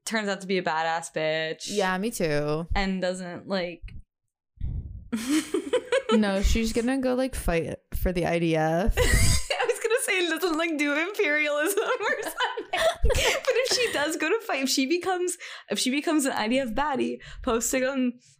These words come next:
Speaker 1: TikTok's not even gonna exist, whatever
Speaker 2: Yeah,
Speaker 1: exists by the time
Speaker 2: true.
Speaker 1: she's that age, then we will know for sure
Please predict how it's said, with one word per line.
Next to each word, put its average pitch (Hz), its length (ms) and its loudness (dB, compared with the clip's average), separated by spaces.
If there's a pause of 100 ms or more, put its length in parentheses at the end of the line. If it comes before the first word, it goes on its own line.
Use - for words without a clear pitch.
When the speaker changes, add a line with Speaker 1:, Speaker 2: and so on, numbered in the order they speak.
(420)
Speaker 1:
TikTok's 311 380 0
not 233 140 0
even 208 120 0
gonna 196 140 2
exist, 180 400 -2
whatever 202 280 2
Speaker 2:
Yeah, 190 180 4
Speaker 1:
exists 185 340 2
by 170 160 6
the 175 100 4
time 185 140 6
Speaker 2:
true. 233 80 2
Speaker 1:
she's 233 280 0
that 175 280 0
age, 175 420 -4 (320)
then 233 240 0
we 277 120 2
will 262 180 4
know 220 220 4
for 214 200 0
sure 165 440 0